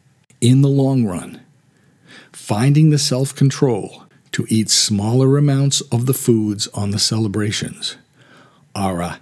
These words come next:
hell of a lot better than putting yourself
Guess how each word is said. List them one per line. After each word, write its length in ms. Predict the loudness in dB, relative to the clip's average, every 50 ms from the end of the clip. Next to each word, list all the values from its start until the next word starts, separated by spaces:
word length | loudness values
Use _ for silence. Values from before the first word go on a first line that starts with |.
| _ _ -20
hell 500 | -20 -14 -6 -2 2 2 2 4 2 0
of 80 | 0 0
a 60 | -2
lot 300 | -2 -2 -2 -4 -6 -4
better 420 | -4 -4 -4 -6 -8 -10 -14 -18 -20 _ _ _ _ -20 -20 -20 -20 -20 _
than 220 | _ -4 -4 -4 -4
putting 340 | -2 0 0 2 2 2 0
yourself 680 | 0 -2 -2 -4 -4 -4 -4 -4 -6 -8 -10 -14